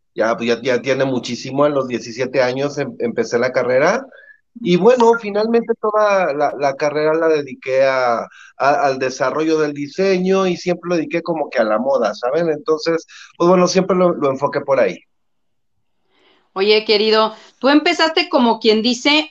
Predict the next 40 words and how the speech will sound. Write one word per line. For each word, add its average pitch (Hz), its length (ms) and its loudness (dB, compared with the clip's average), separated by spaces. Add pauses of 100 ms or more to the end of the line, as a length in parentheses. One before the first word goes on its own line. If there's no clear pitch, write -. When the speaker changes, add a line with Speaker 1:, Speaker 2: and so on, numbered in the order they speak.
(140)
Speaker 2:
pues, 208 240 4
por - 240 4
amor 254 260 4
al 233 160 4
arte, 196 320 2
pero 214 280 -2
te 247 100 0
diste 262 220 -4
a 330 40 -2
conocer 247 340 0
así 240 300 0
a 220 140 6
lo 208 200 4
grande 233 440 0
cuando 220 320 4
tu 220 160 4
hermana 247 580 4 (320)
habló 202 320 4
de 254 120 4
ti 247 280 0
en 240 180 0
Palacio 196 460 0
de 214 120 4
Hierro. 254 320 2
Cuéntanos 247 420 0
de 220 80 4
eso, 233 240 0
¿cómo 247 220 4
fue 247 440 2 (200)
esa 208 180 0
experiencia 220 920 2
y, 196 260 -2
y 190 120 2
cómo 254 220 4
llegaste 240 520 2
ahí, 233 320 2
que 247 140 -2
tu 208 100 0
hermana 214 320 2
dijo, 214 400 0